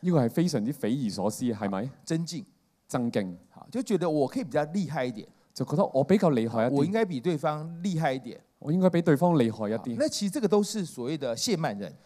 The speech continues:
Speaker 1: 其實呢個都可以係成為褻慢人。
Speaker 2: 好。啊，一個愛慕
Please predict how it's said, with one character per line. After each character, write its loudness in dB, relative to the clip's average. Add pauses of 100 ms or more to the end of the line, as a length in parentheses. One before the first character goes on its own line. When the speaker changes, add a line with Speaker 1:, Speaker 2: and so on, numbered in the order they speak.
(160)
Speaker 1:
其 -2
實 2
呢 -2
個 4
都 4
可 4
以 -2
係 -4
成 -6
為 0
褻 -4
慢 0
人。 -4 (680)
Speaker 2:
好。 -16
啊， -20 (440)
一 0
個 8 (100)
愛 4
慕 0